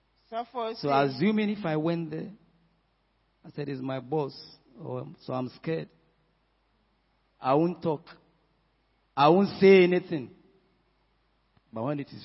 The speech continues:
Speaker 2: funeral, they say funeral black and white. Then I pick my black and white. Then I go and sit there. And then I finish and I eat. That is not what is important to the Lord. What is important to the Lord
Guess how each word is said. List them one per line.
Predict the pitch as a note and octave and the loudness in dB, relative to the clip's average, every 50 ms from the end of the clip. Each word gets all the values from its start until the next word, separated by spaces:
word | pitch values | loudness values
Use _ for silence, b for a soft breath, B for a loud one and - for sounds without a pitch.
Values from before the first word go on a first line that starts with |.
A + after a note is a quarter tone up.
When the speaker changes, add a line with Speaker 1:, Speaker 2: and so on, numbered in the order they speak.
| - | -12
Speaker 2:
funeral, | - C#3 C3+ B2+ B2 B2+ B2 A#2+ A#2+ - | -8 -6 -6 -4 -4 -4 -6 -6 -8 -10
they | A#2+ A#2 | -12 -16
say | - - C3+ C3 B2 - | -12 -8 -8 -8 -8 -6
funeral | - D3+ C#3 C3 B2 A2+ | -8 -6 -4 -2 -4 -4
black | G2+ F#2+ A#2+ C3 C3 - | -4 -4 -4 -4 -4 -4
and | B2+ A2+ A2+ | -6 -6 -4
white. | A#2 B2 B2 A#2 G#2+ - A2 | -4 -4 -6 -6 -10 -12 -12
Then | A#2+ A#2+ A#2+ | -10 -6 -6
I | A#2 A#2 | -6 -6
pick | - _ _ D3+ C#3+ - | -8 _ _ -10 -8 -6
my | C3+ A#2+ A2 | -6 -6 -6
black | G2+ F#2+ A#2 C3+ C3+ - | -4 -4 -4 -4 -4 -6
and | A#2+ G#2+ G#2+ A2 | -8 -8 -8 -8
white. | A#2+ A#2 G#2+ - _ _ _ _ _ _ - | -10 -10 -12 -14 _ _ _ _ _ _ -12
Then | A#2+ A2 | -10 -8
I | A2 A2 G#2+ | -6 -6 -2
go | G#2+ B2+ | 0 0
and | A#2 A2+ G#2+ G#2 - - | 0 0 0 -4 -6 -8
sit | B2+ A#2+ A2+ | -8 -6 -4
there. | A2+ G#2+ G2 F#2 - _ _ _ _ _ _ - | -6 -6 -6 -8 -12 _ _ _ _ _ _ -14
And | C3 A2+ A#2 | -8 -6 -4
then | A#2 A#2 | -2 0
I | A2+ A2+ G#2+ - | -2 -2 -2 -2
finish | - C#3+ C#3+ C3+ - - | -2 -2 -2 -2 -2 -4
and | A#2 A2 | -4 -2
I | G#2 G2+ G2+ - - | -2 -2 -4 -4 -6
eat. | C3+ A#2 - - - - - _ _ _ _ _ _ _ _ _ _ _ _ _ _ _ _ _ _ _ _ _ _ _ _ _ _ _ _ _ _ _ _ _ _ _ _ _ - | -6 -6 -6 -8 -18 -20 -20 _ _ _ _ _ _ _ _ _ _ _ _ _ _ _ _ _ _ _ _ _ _ _ _ _ _ _ _ _ _ _ _ _ _ _ _ _ -6
That | E3 F#3+ F3+ | -2 -2 0
is | E3 C3 C3+ | -2 -2 2
not | D#3+ E3+ E3 | 6 6 8
what | D3+ D3+ D3+ D3 | 8 6 4 0
is | - A#2+ A2 - | -4 -12 -10 -10
important | B2 A2 - C#3 C3+ - D3 C3+ C3 - | -10 -8 -6 -8 -6 -6 -6 -8 -8 -8
to | A#2+ | -8
the | G#2 G2+ G2 | -6 -6 -4
Lord. | G#2 A2 G#2+ F#2+ F#2+ - - _ _ _ _ _ _ _ _ _ _ _ _ _ _ _ _ _ _ _ _ _ _ _ _ | -4 -6 -8 -10 -14 -20 -20 _ _ _ _ _ _ _ _ _ _ _ _ _ _ _ _ _ _ _ _ _ _ _ _
What | - G#3 D3+ G#3+ C#4+ D#4 | -8 4 8 10 10 10
is | D#4+ A#3+ - | 10 8 8
important | C4 A#3+ A3+ - B3+ C4+ C4+ C4 C#4 C#4 C4+ C4 - | 6 6 6 8 10 10 10 10 8 6 6 6 4
to | A#3+ | 2
the | G3+ A3 G#3+ | 4 4 4
Lord | G#3 G#3+ A#3 A3+ A3 F3+ | 4 6 6 6 6 4